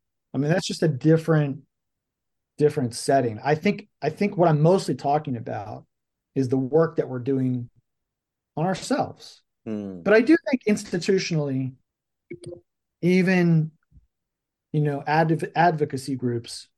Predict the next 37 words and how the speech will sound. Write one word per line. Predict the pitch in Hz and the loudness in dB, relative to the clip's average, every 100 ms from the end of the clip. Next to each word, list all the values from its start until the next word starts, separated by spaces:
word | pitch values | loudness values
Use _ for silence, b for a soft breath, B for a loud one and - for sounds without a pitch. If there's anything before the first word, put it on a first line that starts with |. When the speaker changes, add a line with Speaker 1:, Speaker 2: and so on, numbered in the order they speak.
| _ - | _ -4
Speaker 1:
and | 160 | 2
maybe | 196 247 | 4 4
that's | 196 202 214 | 6 4 2
gonna | - 165 | 0 0
be | 139 135 | 0 -2
internal | 147 - 180 165 127 | -4 -2 -2 -2 -4
too, | - 220 117 - _ _ _ _ - | -4 -2 -2 -4 _ _ _ _ -2
but | 160 156 - | 0 0 -4
to | 160 | -10
keep | - 208 208 - _ _ | 0 2 2 -4 _ _
yourself | 156 147 - 175 147 131 - | -4 -2 2 2 2 0 -10
sharp, | - - 180 139 113 - _ _ _ _ - | -10 2 4 4 -2 -14 _ _ _ _ -14
you | 143 | -8
do | 135 220 | 0 4
wanna | 208 156 | 4 4
engage | 147 139 147 160 151 120 | 0 2 6 6 4 0
with | 123 | -8
the | 120 | -8
best | 127 143 131 - | -2 -2 -2 -4
arguments | 135 143 131 117 104 - - | 0 0 0 -4 -8 -16 -8
that | 127 107 95 | -8 -8 -10
Speaker 2:
Hmm. | 98 98 95 90 87 85 85 _ _ _ - | -10 -8 -10 -12 -16 -18 _ _ _ _ -4
Speaker 1:
contravene | 165 156 143 131 156 151 | -4 -2 -4 0 2 2
where | 131 | 2
you're | 127 127 | -2 -4
coming | 127 147 147 | -4 -4 -4
from. | 104 110 120 123 _ _ _ _ _ - | -6 -16 -18 -18 _ _ _ _ _ 0
I | |
mean, | 160 | 4
that's | 170 190 - - - _ - | 4 2 -2 -12 -16 _ -2
what | 175 170 | 0 4
lawyers | 151 254 175 - | 6 6 4 0
do | - 127 | -2 -2
when | 135 | -2
they're | 139 | -4
preparing | 151 131 160 156 151 | -4 0 4 4 2
for | 135 147 139 135 131 | 0 -2 -2 -2 -6